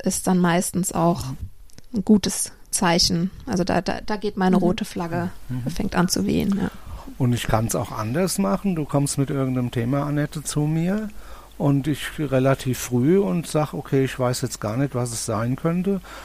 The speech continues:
Speaker 2: und, ähm, nutze da ja die Kinesiologie mit dem Muskeltest und dann sage ich, frage ich an dir,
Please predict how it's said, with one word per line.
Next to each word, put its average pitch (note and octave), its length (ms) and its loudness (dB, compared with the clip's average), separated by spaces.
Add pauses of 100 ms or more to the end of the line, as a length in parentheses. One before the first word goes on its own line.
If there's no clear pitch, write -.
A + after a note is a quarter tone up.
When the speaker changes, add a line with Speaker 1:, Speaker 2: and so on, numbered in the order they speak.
(240)
Speaker 2:
und, C3+ 340 2
ähm, B2+ 500 2
nutze B2+ 280 0
da B2+ 160 2
ja B2 160 0
die A#2+ 100 -2
Kinesiologie B2 800 -2
mit F3 160 -2
dem A#2+ 120 0
Muskeltest E3 840 -2
und C#3 160 -2
dann C3 200 2
sage B2 280 0
ich, B2+ 60 -4
frage B2 380 -2
ich - 120 -6
an C3+ 140 0
dir, C3+ 200 0